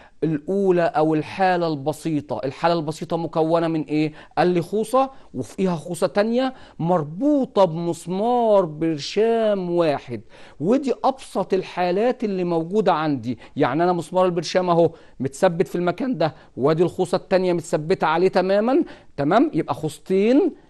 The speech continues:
متثبتين بمسمار برشام، برشام واحد،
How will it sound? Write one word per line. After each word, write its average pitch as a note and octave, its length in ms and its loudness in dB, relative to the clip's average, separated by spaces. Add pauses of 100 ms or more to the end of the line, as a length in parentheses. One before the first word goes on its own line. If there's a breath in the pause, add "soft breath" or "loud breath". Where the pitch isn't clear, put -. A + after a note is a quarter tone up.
(120)
متثبتين D#3+ 840 -2
بمسمار F3+ 580 2
برشام، F3+ 760 0
برشام F#3+ 560 0
واحد، C#3+ 420 0